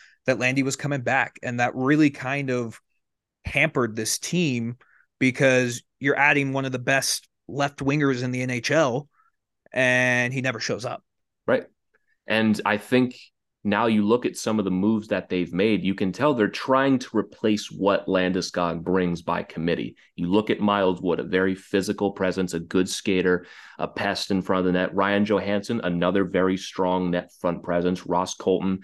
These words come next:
Speaker 2: is not exactly the same as that, but still brings a lot of that
Speaker 1: He's a pest, though. He's a
Speaker 2: that
Speaker 1: pest.
Speaker 2: nastiness. And he's a skilled player as well. He has a lot of talent. He has a very good one-timer as well. That's one thing I've learned watching some of his highlights recently is he's got a surprisingly nasty one-timer.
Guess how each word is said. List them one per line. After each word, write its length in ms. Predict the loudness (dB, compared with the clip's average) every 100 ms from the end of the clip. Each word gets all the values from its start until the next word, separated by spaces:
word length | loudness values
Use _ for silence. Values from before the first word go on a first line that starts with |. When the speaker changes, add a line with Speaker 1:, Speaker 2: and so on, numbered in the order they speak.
| -12 -20 -4
Speaker 2:
is 280 | 0 0 2
not 160 | 0
exactly 520 | 0 -2 -2 -2 0
the 100 | 0
same 320 | 0 0 2 2
as 140 | 0
that, 260 | 0 -2 -4
but 120 | -10
still 260 | -2 0
brings 300 | 2 0 0
a 40 | -2
lot 280 | 0 0 0
of 140 | -2
that 180 | -2 0
Speaker 1:
He's 80 | 0
a 60 |
pest, 380 | 2 0 0 -4
though. 200 | -8 -12 -6
He's 100 | -2
a 40 |
Speaker 2:
that 80 | 0
Speaker 1:
pest. 240 | -2 -2 -2
Speaker 2:
nastiness. 560 | -4 -6 -6 -6 -4
And 120 | -2 0
he's 260 | 2 2
a 40 | 0
skilled 440 | 0 4 4 2
player 340 | -2 -4 -4 -4
as 180 | -2 2
well. 140 | 2
He 120 | 2 -2
has 240 | -2 0
a 40 |
lot 240 | 2 2 0
of 100 | -4
talent. 340 | -6 -2 -2
He 80 | 0
has 80 | -2
a 60 | 0
very 280 | 2 4 4
good 280 | 2 -2
one-timer 520 | 0 -2 -2 -4 -6 -6
as 120 | -2
well. 160 | 0
That's 160 | 0 -2
one 220 | -2 -2
thing 180 | -2 -4
I've 160 | -4 -4
learned 180 | -4
watching 300 | -2 -4 -6
some 160 | -8 -8
of 60 | -8
his 100 | -6
highlights 400 | -2 0 -2 -2
recently 340 | -6 -4 -4
is 80 | -2
he's 200 | -4 -4
got 120 | -6
a 80 | -10 _ -16
surprisingly 640 | -14 -10 -2 -2 -2 -4 -6
nasty 400 | -4 -4 -6 -8
one-timer. 640 | -2 -2 -2 -6 -8 -8